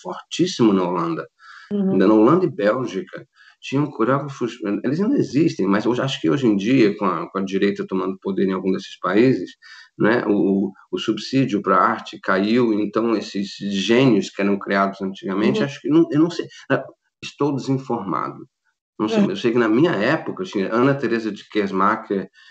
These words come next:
Speaker 1: tinha o Wim van der Keibels, tinha, ah, ah, os nomes não tão vindo na minha cabeça agora, porque eu tô querendo <laughs> lembrar, então.
Speaker 2: Uhum.
Speaker 1: Mas tinham pelo menos uns cinco ou seis que eram geniais, na maioria belgas, na verdade.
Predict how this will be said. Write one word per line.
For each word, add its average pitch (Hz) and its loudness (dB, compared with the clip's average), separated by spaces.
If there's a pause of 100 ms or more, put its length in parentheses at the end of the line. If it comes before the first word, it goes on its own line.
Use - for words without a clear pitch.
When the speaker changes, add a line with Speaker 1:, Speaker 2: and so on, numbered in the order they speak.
(180)
Speaker 1:
tinha 104 2
o 95 0
Wim 120 4
van 107 0
der 95 -4
Keibels, 104 0 (400)
tinha, 101 0 (380)
ah, 82 -4 (1400)
ah, 71 -10
os - -14
nomes 92 0
não 90 -2
tão 92 -2
vindo 92 2
na 92 4
minha 95 4
cabeça 98 0
agora, 82 -2
porque - -10
eu - 0
tô 190 -2
querendo 104 4
<laughs> 117 8
lembrar, 107 4
então. 120 2
Speaker 2:
Uhum. - 2 (500)
Speaker 1:
Mas 120 2
tinham 151 4
pelo 131 4
menos 165 4
uns 143 0
cinco 208 -2
ou 139 -2
seis 160 -2
que - -12
eram 165 -2
geniais, 170 -4
na 123 2
maioria 151 0
belgas, 120 -4
na 98 -6
verdade. 95 -10